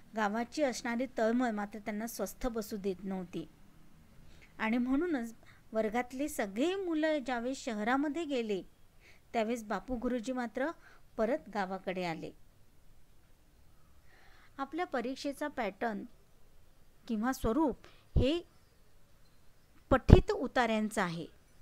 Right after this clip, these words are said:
म्हणजे कृतीपत्रिकेचं स्वरूप आहे. त्यामुळे उतारा आणि त्याला, आ, अनुसरून कृती सोडवा अशा प्रकारचे प्रश्न तुम्हाला विचारले जातील आणि म्हणूनच आपल्याला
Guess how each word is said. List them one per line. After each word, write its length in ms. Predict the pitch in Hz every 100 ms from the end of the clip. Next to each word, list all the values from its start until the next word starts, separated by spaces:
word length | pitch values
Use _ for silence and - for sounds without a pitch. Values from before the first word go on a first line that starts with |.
| -
म्हणजे 220 | 214 262
कृतीपत्रिकेचं 1000 | 302 240 - 320 320 - 320 339 302 381
स्वरूप 400 | - 262 214 190
आहे. 400 | 185 175 - - - - - - - -
त्यामुळे 280 | 220 226 277 -
उतारा 420 | - 320 294 220
आणि 460 | 220 - 214 233 277
त्याला, 320 | 233 214 254 311 - - - - - -
आ, 200 | 233 226 -
अनुसरून 720 | 233 240 285 - 285 294 320 - -
कृती 300 | 240 320 339
सोडवा 420 | 285 233 208 170 -
अशा 220 | 208 269
प्रकारचे 500 | 254 226 247 233 320
प्रश्न 320 | 269 226 -
तुम्हाला 340 | 226 208 208 214
विचारले 480 | 202 202 185 196
जातील 420 | 190 185 - 180 - - - - - - - - -
आणि 180 | 262 277
म्हणूनच 640 | 277 294 359 311 240 240 - - -
आपल्याला 560 | 240 214 247 240 240